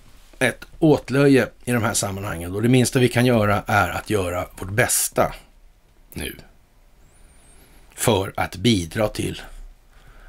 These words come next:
förbättringen för alla. Och, eh, som sagt, vi är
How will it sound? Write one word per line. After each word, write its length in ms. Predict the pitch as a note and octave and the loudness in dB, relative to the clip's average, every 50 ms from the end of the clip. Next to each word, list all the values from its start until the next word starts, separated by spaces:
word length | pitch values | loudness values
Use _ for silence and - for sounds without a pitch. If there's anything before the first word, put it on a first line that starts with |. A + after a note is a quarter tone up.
| - - | -20 -10
förbättringen 720 | - - A2+ G2 B2 B2+ - - - A#2+ A2+ A2+ A2 F#2+ | -4 -2 0 0 0 -2 -2 -6 -8 -6 -4 -4 -4 -6
för 120 | F2 - G#2 | -6 -8 -8
alla. 360 | A2 G#2 F#2 F#2+ B2+ C#3 - - - - _ _ _ _ _ - _ _ _ _ _ _ _ _ _ - - - - - - - - - - - | -8 -6 -6 -4 -4 -4 -6 -8 -18 -20 _ _ _ _ _ -20 _ _ _ _ _ _ _ _ _ -20 -20 -20 -20 -18 -16 -16 -16 -14 -14 -16
Och, 640 | - - - - D3+ D3 C#3+ _ _ _ _ - C#3+ | -14 -6 2 4 4 4 4 _ _ _ _ 0 2
eh, 240 | C#3+ C#3 C3+ C3+ | 4 4 4 2
som 180 | - - D#3 D#3+ | 0 -2 -2 2
sagt, 420 | - D#3+ F3 F3 - _ - - | 4 4 4 2 0 _ -18 -14
vi 360 | B2+ B2 C3+ D#3+ D3+ - B2 B2+ | -8 -6 -4 -4 -4 -4 -4 -2
är 180 | A#2+ A#2 A2 | -2 -2 -4